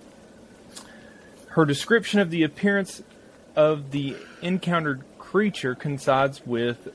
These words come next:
commonly known portrayal of the mythical being called the Pukwudgie.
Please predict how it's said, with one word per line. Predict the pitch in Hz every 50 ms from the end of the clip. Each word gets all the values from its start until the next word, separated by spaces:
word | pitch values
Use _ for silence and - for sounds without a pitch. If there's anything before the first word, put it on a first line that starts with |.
| - - - - - -
commonly | - - - 147 156 170 170 165 165 170
known | 175 160 135 120 120 127 131 139
portrayal | 135 - 143 - - - 131 110 110 113 120 110 90
of | 104 98
the | 104 101
mythical | 104 120 - - 135 139 139
being | 120 - 107 101 101 107 110
called | - - 101 95 92 87 98 107 - -
the | -
Pukwudgie. | - - - 90 85 - - - 110 110 113 104 - 98 87 73